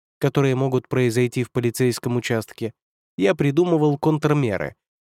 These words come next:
и пытался предсказать действия отца. Я решил изо всех сил избегать худшего сценария,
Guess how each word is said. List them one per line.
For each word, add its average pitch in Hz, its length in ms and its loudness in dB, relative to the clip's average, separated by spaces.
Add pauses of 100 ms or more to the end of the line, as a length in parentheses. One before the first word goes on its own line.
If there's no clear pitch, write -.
(120)
и 147 80 4
пытался 160 480 2
предсказать 127 600 0
действия 107 560 -2
отца. 69 340 -12 (480)
Я 120 200 2
решил 139 360 2
изо 123 200 2
всех - 320 -2
сил 120 340 0
избегать 117 460 0
худшего 127 460 -2
сценария, 90 640 -6